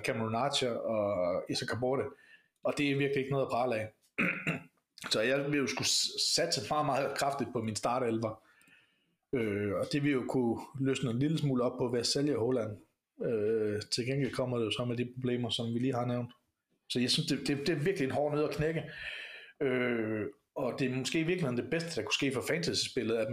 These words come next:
vi bliver efterladt her med en fifty fifty, ikke? For det kunne, det kan virkelig gøre noget ved templet, det her.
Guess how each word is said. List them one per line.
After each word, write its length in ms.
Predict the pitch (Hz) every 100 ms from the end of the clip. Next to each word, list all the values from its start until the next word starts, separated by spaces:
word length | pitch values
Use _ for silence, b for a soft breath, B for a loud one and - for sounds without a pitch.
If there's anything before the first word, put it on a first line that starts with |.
| 117
vi 120 | 117
bliver 160 | 117 131
efterladt 360 | 147 143 131
her 100 | 127
med 80 | 131
en 60 | 117
fifty 280 | 151 151 110 -
fifty, 240 | 143 143
ikke? 140 | 139 135
For 80 |
det 140 | 135 135
kunne, 300 | 135 127 - -
det 100 | 139
kan 180 | 131 120
virkelig 220 | 147 120
gøre 160 | 135 131
noget 140 | 135
ved 60 | 131
templet, 320 | 139 139 120 -
det 80 |
her. 180 | 117 123